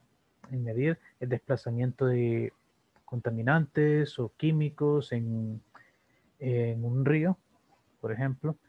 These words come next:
Y pues esta constante tendría que ver con la velocidad de la corriente y U me-, mediría en este caso la concentración de contaminante o de, o del objeto que se encuentre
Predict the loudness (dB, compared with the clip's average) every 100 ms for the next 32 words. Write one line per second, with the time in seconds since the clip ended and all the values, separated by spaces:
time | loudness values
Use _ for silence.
0 | _ -20 -20 _ _ _ -4 0 6 6
1 | 6 0 -6 -4 -6 -4 -6 -2 -2 -2
2 | -2 -2 -2 -2 0 0 -2 0 0 0
3 | -2 -4 0 0 0 -2 -4 -6 0 2
4 | 2 0 _ _ _ _ -6 -2 0 2
5 | 2 2 0 -2 -4 _ _ _ _ _
6 | _ _ _ _ -6 -4 -2 0 2 2
7 | 0 0 0 2 2 2 -2 -2 -2 2
8 | 0 0 -4 -6 -6 -6 -4 -2 -2 -4
9 | -4 -6 -6 -2 -2 -2 0 0 0 0
10 | -2 -4 -8 -14 _ _ _ _ _ _
11 | -20 -8 -4 0 0 -2 -6 -6 -6 -4
12 | -6 -6 -6 -6 -2 -2 0 -4